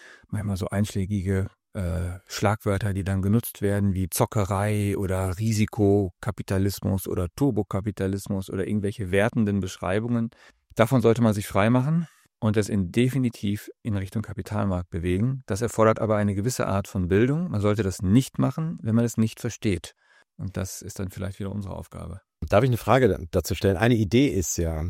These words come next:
Speaker 2: um so einen Kapitalstock aufbauen zu können, auch schon in jungen Jahren, das Grunderbe. Ne, wie hoch der Betrag auch immer sein mag. Also ein Geldbetrag, den man möglicherweise dann mit Erreichen des achtzehnten Lebensjahres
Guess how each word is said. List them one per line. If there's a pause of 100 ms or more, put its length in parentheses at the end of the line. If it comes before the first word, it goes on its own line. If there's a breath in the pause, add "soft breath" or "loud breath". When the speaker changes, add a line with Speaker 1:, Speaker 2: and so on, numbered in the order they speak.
(100)
Speaker 2:
um
so
einen
Kapitalstock
aufbauen
zu
können,
auch
schon
in
jungen
Jahren, (320)
das
Grunderbe. (500)
Ne,
wie
hoch
der
Betrag
auch
immer
sein
mag. (340 loud breath)
Also
ein
Geldbetrag,
den
man (160)
möglicherweise
dann
mit
Erreichen
des
achtzehnten
Lebensjahres